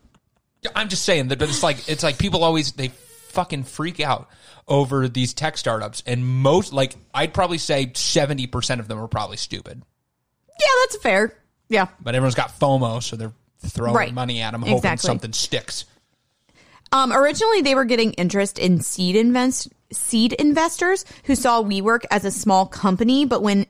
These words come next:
Speaker 2: in all actuality, they had reached a billion dollar valuation. Um, they kept it, like, on the D L. I don't really know what the purpose of that was, but they were like, "Let's keep it a secret that we are as big as we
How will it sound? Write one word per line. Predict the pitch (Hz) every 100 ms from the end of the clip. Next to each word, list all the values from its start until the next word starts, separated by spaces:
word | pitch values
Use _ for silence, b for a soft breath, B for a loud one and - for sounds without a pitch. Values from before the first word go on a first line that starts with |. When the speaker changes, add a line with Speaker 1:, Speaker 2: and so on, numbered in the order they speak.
| _
Speaker 2:
in | 254 294 311
all | 220 240
actuality, | 202 208 - 220 175 185 254 330 381 B B
they | 262 269
had | 240
reached | 233 247 -
a | 214
billion | - - 214 214 196 190
dollar | 175 180 170
valuation. | 156 151 127 113 143 - - - - - B B B B
Um, | 196 185 175
they | 196
kept | 202 233 -
it, | 403 -
like, | 269 -
on | 190 196
the | 196
D | 156 190 190 -
L. | 160 160 202 -
I | 220
don't | 220 320 427
really | 508 466 214
know | 180 180 185 190
what | 180 165 151 160 160 -
the | 156
purpose | - - 165 151 202 -
of | 247 247
that | 254 254 -
was, | 254 254 262 269 262 b b b
but | - 214
they | 214
were | 208
like, | 208 -
"Let's | 277 311 294
keep | - 220 208
it | 226
a | 233
secret | - 254 240 - 175 -
that | 190 196
we | 202
are | 208 -
as | 214
big | - 254 247 -
as | 226 -
we | 233